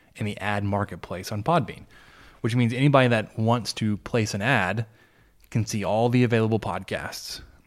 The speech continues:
And I'm sure there's some kind of algorithm where they can say, "Okay, I wanna narrow it down to podcasts with this m-,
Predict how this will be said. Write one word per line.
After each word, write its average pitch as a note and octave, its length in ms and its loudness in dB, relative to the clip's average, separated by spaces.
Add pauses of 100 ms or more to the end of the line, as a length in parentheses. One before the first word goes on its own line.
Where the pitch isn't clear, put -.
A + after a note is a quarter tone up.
(140)
And F#2+ 500 -8
I'm A2 140 -6
sure A#2 200 0
there's A2 200 2
some A2 160 0
kind G#2+ 200 -2
of G2+ 260 -4
algorithm G#2 460 0
where G2+ 100 -4
they G2 80 -4
can G2+ 160 -8
say, G2 200 -6
"Okay, G2 200 -8 (440)
I G#2 100 -4
wanna G#2+ 200 -2
narrow G#2 380 -2
it F#2+ 80 -10
down G#2 300 -4
to G2 420 -6 (640)
podcasts G2+ 540 -4
with G#2 160 -6
this A#2 200 0
m-, A#2+ 120 -2